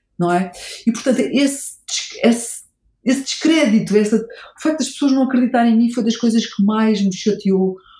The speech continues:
ao longo destes anos todos e foi, se calhar, a coisa que mais me incentivou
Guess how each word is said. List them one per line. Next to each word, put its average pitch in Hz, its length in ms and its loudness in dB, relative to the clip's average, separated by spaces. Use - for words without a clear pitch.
ao 196 120 2
longo 196 180 2
destes 190 240 0
anos 180 220 -2
todos 190 160 0
e 196 80 2
foi, 262 200 0
se - 100 -6
calhar, 247 300 2
a 226 100 0
coisa 226 280 2
que 220 80 0
mais 233 320 4
me 220 80 2
incentivou 202 720 2